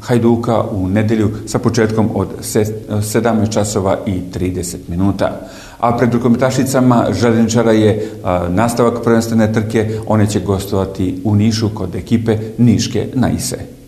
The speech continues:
Superligaška rukometna sezona je imala dvonedeljnu pauzu u prvenstvu zbog obaveza rukometne selekcije Srbije, koja je igrala kvalifikacione utakmice za predstojeće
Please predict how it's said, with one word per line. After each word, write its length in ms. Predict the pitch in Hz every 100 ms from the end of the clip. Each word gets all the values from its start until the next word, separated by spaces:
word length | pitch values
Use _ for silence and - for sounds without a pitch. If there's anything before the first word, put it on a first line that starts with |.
| - -
Superligaška 800 | - 131 120 120 123 123 - 120
rukometna 520 | 123 143 131 127 127
sezona 580 | 165 110 127 135 135 127
je 160 | 120 -
imala 380 | 131 135 131 113
dvonedeljnu 640 | 92 139 135 123 127 113
pauzu 500 | 139 135 135 120 123 - -
u 80 | 151
prvenstvu 600 | 139 143 139 147 - 143 127 - -
zbog 340 | 101 143 175
obaveza 560 | 160 151 147 143 135 135 - -
rukometne 600 | 113 120 135 147 147 151
selekcije 420 | 143 147 143 143 135
Srbije, 420 | 156 147 151 135 - - -
koja 300 | 135 147 139
je 240 | 135 131 -
igrala 440 | 113 127 147 135 123 - -
kvalifikacione 880 | 123 120 143 151 156 131 147 - 131
utakmice 560 | 139 165 - 147 - 143 - - -
za 180 | 160
predstojeće 680 | 175 156 151 151 139 - 143